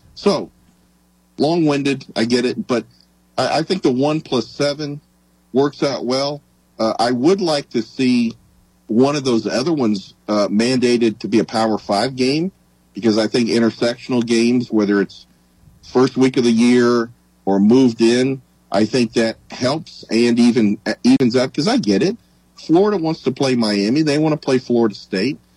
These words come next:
I, I'm not so sure I understand the Georgia, Georgia Tech deal. Um, but I get South Carolina, Clemson.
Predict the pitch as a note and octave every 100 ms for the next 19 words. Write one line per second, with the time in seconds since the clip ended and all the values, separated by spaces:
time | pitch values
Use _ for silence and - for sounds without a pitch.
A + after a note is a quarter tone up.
0 | _ _ _ - A2+ B2 A#2 D3 C3+ D3
1 | B2 - B2+ A#2+ A2+ A2 - _ G#2 A2
2 | G#2+ A2+ A2 G2 E2+ A#2 G#2+ F#2+ E2+ G#2
3 | F#2 D#2+ - C#3 C3+ - _ D#2 F2 E2
4 | F#2 A#2+ _ _ _ _ _ - F#2 F#2
5 | F2+ F2 - _ _ A2 A#2 D3+ D#3 -
6 | A#2+ B2+ C3+ A#2+ B2 B2+ - G#2 A2 C3
7 | D3+